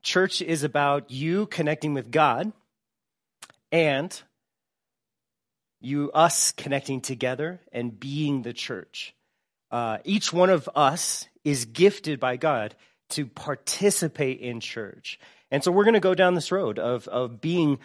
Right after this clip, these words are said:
participatory. That's my favorite new word for this month,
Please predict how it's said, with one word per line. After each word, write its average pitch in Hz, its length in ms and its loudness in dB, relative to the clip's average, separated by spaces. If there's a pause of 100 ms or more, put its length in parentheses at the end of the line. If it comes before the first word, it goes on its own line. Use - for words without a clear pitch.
(180)
participatory. 151 1160 2
That's 139 200 -2
my 143 120 0
favorite 139 360 -2
new 135 160 -4
word 117 260 -2
for 120 140 -8
this 107 180 -10
month, 92 260 -12